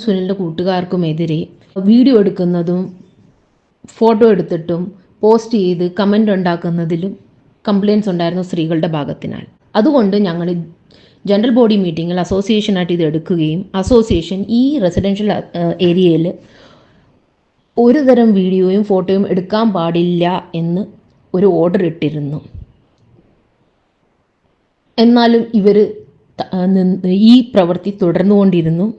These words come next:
മെയ് ഇരുപത്തിനാലിന് വീണ്ടും അവർ വീഡിയോ എടുക്കുന്നു, ഗ്രൂപ്പുകളിൽ പോസ്റ്റ് ചെയ്ത് അവർക്ക് തോന്നുന്നത് പറഞ്ഞു കമന്റ് ഇടാൻ തുടങ്ങി. ആ സമയം ഞാൻ ഇവിടെ അടുത്തുള്ള പോലീസ് സ്റ്റേഷനിൽ പോയി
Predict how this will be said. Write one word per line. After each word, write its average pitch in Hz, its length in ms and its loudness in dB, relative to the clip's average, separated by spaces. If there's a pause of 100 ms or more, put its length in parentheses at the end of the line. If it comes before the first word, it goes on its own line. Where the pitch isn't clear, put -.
(580)
മെയ് 240 220 4
ഇരുപത്തിനാലിന് 220 760 2 (100)
വീണ്ടും 196 340 2
അവർ 202 160 0 (100)
വീഡിയോ 196 240 0
എടുക്കുന്നു, 190 400 0 (100)
ഗ്രൂപ്പുകളിൽ 196 540 0
പോസ്റ്റ് 185 320 -4
ചെയ്ത് 190 180 -2
അവർക്ക് 180 300 -6
തോന്നുന്നത് 180 420 -4 (100)
പറഞ്ഞു 170 300 -6 (240)
കമന്റ് 165 340 -6
ഇടാൻ 156 220 -6
തുടങ്ങി. - 300 -16 (640)
ആ 208 40 2 (100)
സമയം 233 280 2 (140)
ഞാൻ 185 140 0 (140)
ഇവിടെ 185 260 -2
അടുത്തുള്ള 190 320 -2 (100)
പോലീസ് 180 240 -2
സ്റ്റേഷനിൽ 190 380 -4
പോയി 185 120 -4